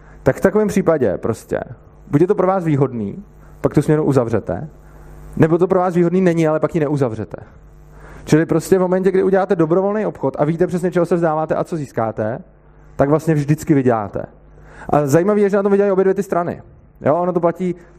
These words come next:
oni vlastně oba dva vymění a teď se na tom, teď jsou na tom oba líp, než byli, než byli předtím. Eh,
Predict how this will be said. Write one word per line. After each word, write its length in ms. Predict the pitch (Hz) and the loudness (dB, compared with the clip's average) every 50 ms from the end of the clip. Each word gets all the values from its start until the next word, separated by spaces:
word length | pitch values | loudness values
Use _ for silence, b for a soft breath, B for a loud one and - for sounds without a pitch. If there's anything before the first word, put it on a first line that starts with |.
| B B - - - | B B -20 -6 -2
oni 120 | - 170 180 | 0 2 2
vlastně 220 | 180 175 - 170 | 2 2 0 0
oba 160 | 165 170 185 | 2 2 2
dva 120 | 185 202 190 | 2 2 0
vymění 420 | 175 160 151 160 170 175 185 185 | 0 0 0 0 0 0 0 0
a 40 | 175 | 0
teď 120 | 175 170 | 0 -2
se 80 | - 190 | -2 -2
na 100 | 175 170 | -2 -2
tom, 240 | 180 185 175 175 165 | -2 -4 -6 -4 -6
teď 140 | 180 170 | -6 -4
jsou 60 | - 180 | -2 -2
na 100 | 170 170 | -2 -2
tom 80 | 185 | -2
oba 180 | - 170 165 175 | -2 -2 -2 -2
líp, 260 | 170 165 165 165 - | -2 -4 -6 -8 -4
než 180 | 165 165 156 156 | -4 -4 -2 0
byli, 360 | 151 156 156 156 156 156 151 | 0 0 2 2 2 0 0
než 120 | 151 143 | -2 -2
byli 140 | 143 151 151 | -2 -2 -2
předtím. 360 | 147 - 143 - - - - - - - - - - - - - - - - - B B B B B B B B B B B B B B - - | -2 -4 -6 -6 -8 -12 -14 -14 -14 -18 -20 -20 -20 -20 -20 -20 -20 -20 -20 -20 B B B B B B B B B B B B B B -4 0
Eh, 580 | 139 131 127 123 120 120 120 117 113 113 110 110 | 0 0 0 0 -2 -2 -2 -2 -2 -4 -4 -6